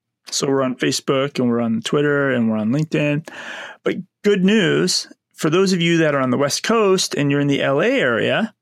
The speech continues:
we are going to be at the Accounting Show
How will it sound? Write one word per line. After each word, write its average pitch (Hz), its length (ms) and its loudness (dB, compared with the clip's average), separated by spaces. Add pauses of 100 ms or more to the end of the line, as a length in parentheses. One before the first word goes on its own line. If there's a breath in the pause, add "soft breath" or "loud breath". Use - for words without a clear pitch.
(520 soft breath)
we 151 120 2
are 202 120 2
going 180 260 0
to 175 100 0
be 139 300 2
at 127 300 -2
the 135 360 2 (200)
Accounting 151 380 -2
Show 131 380 0